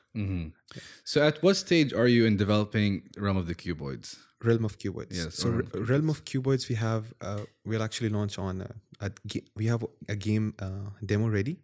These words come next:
Speaker 2: That
Speaker 1: Mm-hmm.
Speaker 2: game can only be played if you hold an N F T, and it has all the, uh, you know, the idea, but you, there's, the tokenomics is not involved yet.
Speaker 1: Yeah, no
Speaker 2: Because we
Speaker 1: problem.
Speaker 2: want to
Speaker 1: Mm.
Speaker 2: do it at a later stage when the game is, you know, fully working.
Speaker 1: Yeah.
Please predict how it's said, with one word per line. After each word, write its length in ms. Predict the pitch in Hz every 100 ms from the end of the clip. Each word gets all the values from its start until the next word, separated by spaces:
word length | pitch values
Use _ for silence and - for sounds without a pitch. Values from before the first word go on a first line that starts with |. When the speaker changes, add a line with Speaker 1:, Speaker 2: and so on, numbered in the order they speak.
| _
Speaker 2:
That 340 | 107 98 95 101
Speaker 1:
Mm-hmm. 20 |
Speaker 2:
game 320 | 123 104 101 - -
can 160 | - 98
only 200 | 104 107
be 120 | 101
played 420 | - 95 95 -
if 160 | 95 -
you 80 | 98
hold 180 | 98 92
an 80 | 92
N 80 | 98
F 80 |
T, 240 | - 170 190 _ _ _ _ _
and 340 | 98 95 95 -
it 100 | 107
has 260 | 101 95 -
all 200 | 107 117
the, 380 | 104 98 98 98 - - _ -
uh, 60 | - - _ _ -
you 80 | 95
know, 100 | 101
the 80 | - -
idea, 380 | 101 104 113 156
but 260 | 120 98 -
you, 120 | 104 -
there's, 380 | 101 107 107 -
the 120 | 107
tokenomics 480 | - 113 127 117 113
is 140 | 101
not 160 | 107 101
involved 400 | 95 92 90 90
yet. 120 | - - _ -
Speaker 1:
Yeah, 180 | 107
no 100 | 104
Speaker 2:
Because 280 | 117 - 113
we 60 | 120
Speaker 1:
problem. 80 | 120
Speaker 2:
want 120 | 131
to 40 | 117
Speaker 1:
Mm. 40 |
Speaker 2:
do 100 | 117 110
it 40 |
at 140 | 101
a 20 | 98
later 240 | 98 110
stage 340 | 104 110 120
when 120 | - 98
the 80 |
game 280 | 90 95 92
is, 140 | 90 -
you 80 |
know, 120 | 95 104 _
fully 240 | - 95
working. 340 | 92 85 - - -
Speaker 1:
Yeah. 280 | 95 90